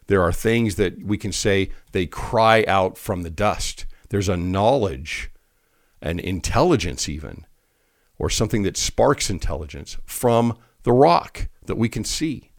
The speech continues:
And it's the same thing when we take things that are buried, like the Dead Sea Scrolls and many other things, and many things probably that we are, are still going to find that are buried under time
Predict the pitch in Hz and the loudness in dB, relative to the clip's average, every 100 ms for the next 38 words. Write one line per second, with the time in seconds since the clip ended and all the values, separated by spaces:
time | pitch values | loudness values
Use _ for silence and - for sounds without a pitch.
0 | _ - 107 101 104 - 131 135 - 123 | _ -4 0 2 2 2 4 4 4 2
1 | 117 107 101 - 117 110 - 110 95 90 | 4 2 2 4 4 2 -2 -2 0 0
2 | 92 76 101 110 95 - - - 82 - | -2 0 0 2 0 -4 -12 -8 -8 -6
3 | 82 90 - 90 - - 95 90 - - | -4 -2 -2 -4 -6 -4 -2 -4 -6 -14
4 | - - _ _ _ _ _ _ _ _ | -16 -20 _ _ _ _ _ _ _ _
5 | - 85 85 78 98 107 101 101 98 87 | -6 -4 -4 -4 0 2 2 2 -2 -6
6 | 76 - - - - 82 92 101 - 107 | -10 -14 -14 -14 -10 -6 -2 -2 0 -2
7 | 95 - - 113 104 104 95 90 95 87 | -4 -2 2 2 2 0 0 -2 -2 -2
8 | - _ - - 87 - 104 87 85 71 | -4 _ -16 -8 -8 -4 -2 -2 -4 -8
9 | - 117 156 107 - - _ _ _ _ | -6 -6 -6 -12 -16 -18 _ _ _ _
10 | _ _ - 104 107 95 95 80 - 113 | _ _ 2 4 8 8 6 2 4 4
11 | 113 120 113 - 107 98 98 - - - | 6 4 0 -2 -2 0 -2 0 0 0
12 | 110 95 76 71 82 | -4 -6 -6 -12 -16